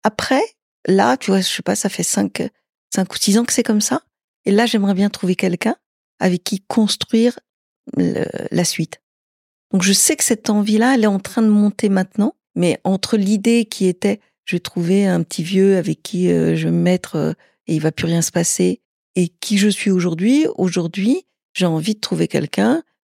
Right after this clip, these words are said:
dont je serai amoureuse et avec qui j'aurai une vie sympa et aussi une vie, euh, de, où le désir soit là. Mais j'ai envie, euh, de plus me poser maintenant.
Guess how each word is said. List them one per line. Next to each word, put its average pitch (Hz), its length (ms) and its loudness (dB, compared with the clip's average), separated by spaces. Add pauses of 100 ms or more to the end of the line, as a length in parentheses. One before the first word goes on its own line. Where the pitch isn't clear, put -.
dont 175 340 -2
je 175 120 0
serai 165 440 0
amoureuse 165 640 0 (920)
et 165 160 0
avec 143 280 -2
qui 190 320 -4
j'aurai 170 320 0
une 160 220 0
vie 160 420 -6
sympa 202 720 0 (600)
et 185 160 4
aussi 196 640 0
une 156 260 0
vie, 175 340 0
euh, 151 420 0
de, 50 340 -12 (240)
où - 100 -4
le 151 100 -2
désir 170 380 0
soit - 200 -2
là. 220 160 0 (180)
Mais 185 180 4
j'ai 180 160 0
envie, 170 460 0 (320)
euh, 165 60 -2
de 156 180 -4 (140)
plus - 340 0
me 196 100 2
poser 185 580 0 (360)
maintenant. 165 380 0